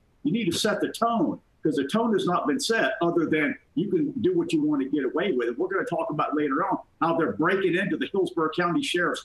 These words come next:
jail and nothing happened. So the tone has been set, and our leaders let them get away with it. No wonder they're emboldened, Chip. There's nothing going on. There's no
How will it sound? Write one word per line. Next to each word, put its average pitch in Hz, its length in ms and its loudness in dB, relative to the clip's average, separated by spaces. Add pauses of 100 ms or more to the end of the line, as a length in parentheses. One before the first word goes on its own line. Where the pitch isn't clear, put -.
jail 175 480 0 (960)
and 151 160 4
nothing 202 340 2
happened. 196 520 0 (680)
So 139 200 -2
the 120 120 0
tone 196 360 0
has 170 140 0
been 139 200 0
set, - 560 -2 (240)
and - 140 0
our 180 260 2
leaders 156 560 0 (220)
let 160 280 0
them 160 160 0
get 170 160 0
away 160 320 0
with 113 160 -2
it. - 100 -12 (140)
No 190 120 0
wonder 254 340 2
they're 170 180 2
emboldened, 131 460 0
Chip. 190 180 0
There's 185 180 0
nothing 214 380 0
going 190 260 0
on. 165 140 0
There's 156 180 0
no 190 120 0